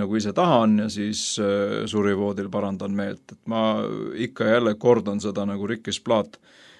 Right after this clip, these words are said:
Keegi ei garanteeri meile surivoodit. Keegi ei garanteeri meile isegi mitte homset päeva. Täna on päästepäev, ütleb Piibel, ehk siis täna peaks olema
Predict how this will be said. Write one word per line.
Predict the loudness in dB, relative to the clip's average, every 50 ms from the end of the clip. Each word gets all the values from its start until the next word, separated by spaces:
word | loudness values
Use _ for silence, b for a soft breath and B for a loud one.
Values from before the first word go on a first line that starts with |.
| b b b b b _ -4
Keegi | 2 4 4 4 4 2 2 0 0
ei | 0
garanteeri | 2 2 4 4 4 2 -2 -2 2 4 6 8 8 8 8 8 8 8 6 4 2 2
meile | 4 6 6 6 6 4 4 4 4 2 2 0 -6 -16 _ _ _ -8
surivoodit. | -2 2 4 6 6 6 4 2 -2 -4 -8 -12 _ -20 -20 -20 _ _ _ _ _ _ _ _ _ _ _ _ _ _ _
Keegi | 4 6 8 8 8 6 4 2 2
ei |
garanteeri | 4 4 4 6 6 4 2 0 2 4 6 6 6 6 6
meile | 6 6 6 4 4 4 2 2
isegi | 2 2 2 2 4 2
mitte | 2 2 0 0 2 4
homset | 4 4 4 4 2 0 -2 -2 0
päeva. | 2 2 2 2 0 -4 -8 -10 -10 -14 _ _ _ _ _ _ _ _ _ _ 0
Täna | 2 4 6 6 4
on | 4
päästepäev, | 4 4 4 4 2 -2 -6 -2 0 0 0 0 -2 -4
ütleb | -10 -12 -14 -14 -10
Piibel, | -10 -10 -8 -8 -8 -8 -8
ehk | -8 -8 -8 -10
siis | -12 -12 -8 _
täna | 2 4 6 6 6 4 4
peaks | 4 0 -2 -2 -2 -4 -4 0
olema | 2 2 2 2 2 0 0 -2 -2 -2 -4 -4